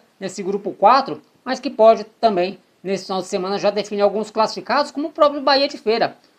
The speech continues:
O Bahia que vai jogar contra o Asa de Arapiraca. O Asa aí que deu uma ressurgida no campeonato, né? Depois que trocou de treinador,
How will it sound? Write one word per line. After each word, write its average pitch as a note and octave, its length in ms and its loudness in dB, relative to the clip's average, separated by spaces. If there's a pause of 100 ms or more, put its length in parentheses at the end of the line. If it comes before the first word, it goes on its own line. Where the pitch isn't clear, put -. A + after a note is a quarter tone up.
(120)
O F#3 60 -10
Bahia G3+ 360 6
que A3 140 -10
vai G3 160 4
jogar F3 500 0
contra E3+ 320 -6
o F3 140 4
Asa F3+ 300 2
de E3 100 0
Arapiraca. F3 800 0 (260)
O F#3+ 140 6
Asa G#3+ 240 8
aí G#3 80 2
que C4+ 140 -6
deu G#3 160 4
uma B3+ 140 2
ressurgida G#3+ 600 -2
no A#3 120 -6
campeonato, G3+ 420 -4
né? G3+ 100 -4
Depois F3 220 -8
que - 80 -16
trocou F3 300 -6
de F3+ 100 -14
treinador, F#3 520 -4